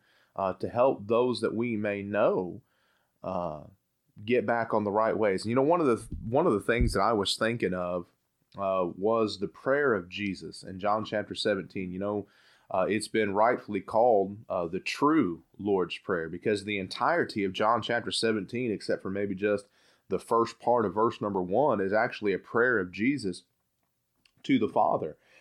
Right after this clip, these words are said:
And <clears throat> if you look there at verse number twenty specifically, he says, "Neither pray I the-,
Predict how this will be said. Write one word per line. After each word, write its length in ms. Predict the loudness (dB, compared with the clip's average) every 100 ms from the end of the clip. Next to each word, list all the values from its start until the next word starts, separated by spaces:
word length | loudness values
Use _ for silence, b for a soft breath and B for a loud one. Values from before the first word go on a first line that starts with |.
| b b b
And 540 | -2 0 2 2 0 -6
<clears throat> 40 |
if 500 | -2 0 0 -2 -2
you 160 | 2 4
look 240 | 4 4
there 320 | 0 2 4
at 220 | 4 2 2
verse 320 | 2 2 2
number 260 | 0 0
twenty 600 | -2 -6 -2 2 2 0 -6
specifically, 840 | -8 -6 -2 2 0 0 -2 -2
he 120 | -2
says, 380 | -2 0 0 0
"Neither 400 | -2 0 0 0
pray 400 | -4 0 2 4
I 300 | 4 2 2
the-, 260 | -2 -4